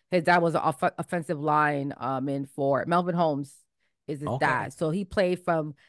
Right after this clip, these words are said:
Speaker 1: nineteen seventy-one to seventy-three.
Speaker 2: Wow. So he's
Speaker 1: And
Speaker 2: been,
Speaker 1: his
Speaker 2: he's clearly
Speaker 1: nephew's
Speaker 2: been around the game a
Speaker 1: also
Speaker 2: long time. Mm-hmm.
Speaker 1: Yeah. And his nephew is also a former Detroit Lion defensive back,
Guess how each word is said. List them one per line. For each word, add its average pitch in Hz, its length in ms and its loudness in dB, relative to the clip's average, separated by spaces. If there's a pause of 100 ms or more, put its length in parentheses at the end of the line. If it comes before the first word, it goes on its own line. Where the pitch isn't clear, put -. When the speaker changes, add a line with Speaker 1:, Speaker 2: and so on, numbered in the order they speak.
(140)
Speaker 1:
nineteen 247 400 -2
seventy-one 208 640 0
to 160 100 -10
seventy-three. 143 760 -4 (640)
Speaker 2:
Wow. 78 240 -8
So - 40 -18 (420)
he's 180 80 2
Speaker 1:
And 160 260 2
Speaker 2:
been, 190 80 0
Speaker 1:
his 180 120 0
Speaker 2:
he's 185 100 0
clearly 135 360 6
Speaker 1:
nephew's 98 40 4
Speaker 2:
been 104 100 2
around 180 180 6
the 92 60 -4
game 90 60 0
a 185 40 4
Speaker 1:
also 87 180 4
Speaker 2:
long 151 140 -4
time. - 260 -6 (220)
Mm-hmm. 160 80 -10
Speaker 1:
Yeah. 170 340 4 (320)
And 180 140 0
his 180 100 -2
nephew 196 520 -2
is 170 120 -2
also 196 420 0
a 190 40 2
former 180 280 -4
Detroit 170 400 -4
Lion 160 240 2
defensive 165 540 -4
back, 143 360 -2